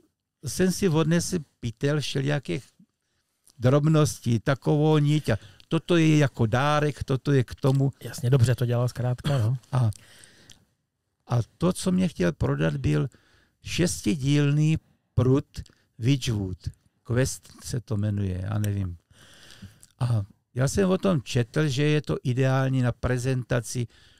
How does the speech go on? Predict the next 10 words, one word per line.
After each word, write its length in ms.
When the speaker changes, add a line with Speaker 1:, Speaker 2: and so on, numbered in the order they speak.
Speaker 1:
suché 480
mušky, 500
na 120
hladinu, 680
na 160
přesné 580
hody, 320
já 220
nevím, 220
na, 120